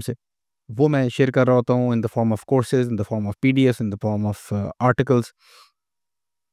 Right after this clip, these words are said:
and now also in the form of this podcast۔ تو یہ پہلا episode ہے بسم اللہ کے نام سے، اور، آ، اس وقت میں آپ کے ساتھ share کر دوں کہ میرے ذہن پہ کیا چیزیں چل رہی ہیں، کیا چیلنجز ہیں جو،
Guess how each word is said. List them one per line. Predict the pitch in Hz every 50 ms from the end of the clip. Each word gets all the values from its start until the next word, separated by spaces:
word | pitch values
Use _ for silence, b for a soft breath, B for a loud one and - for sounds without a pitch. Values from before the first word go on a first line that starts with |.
| _ -
and | 131 120 123
now | 123 123
also | 117 113 107 - 117 107
in |
the | 101 104 - 117
form | 107 104
of | 104 104 104 113
this | 135 - - _ _ _ _ - -
podcast۔ | 90 - - - - - - _ b b b b b b b b b _ _ _
تو | - 139 135 135 135 139 135 135 - _ _ _ _ _ _ _ -
یہ | 139 156 180 170
پہلا | - 170 175 208
episode | 208 190 - 160 175 170 160 151
ہے | 156 156
بسم | 156 147 151 156
اللہ | 147 151 147 143 143 143 -
کے | - 131
نام | 120 117 123 127
سے، | - - 127 - b b b b b b b _ _
اور، | - 135 123 123 120
آ، | 123 123 123 120 120 120 120 120 123 - - _ _ _ _ _ _ _ _ _ _ _ -
اس | 196 185 - 185
وقت | 170 -
میں | 170 147
آپ | 143 -
کے | - 151 -
ساتھ | 151 139 -
share | 151 139
کر | - 143 131
دوں | 135 147 147
کہ | 143 147 139
میرے | 135 117 78 117 123 123 131 135
ذہن | 127 127 131 131 131
پہ | 139
کیا | 127 - 135 127
چیزیں | - 131 127 131
چل | 120 127 120
رہی | 117 123 131 123
ہیں، | 120 117
کیا | - 151 147
چیلنجز | - - 127 123 127 131 135 143 127
ہیں | 127 117 b b b b b -
جو، | 117 113 123 120 117 120 120 120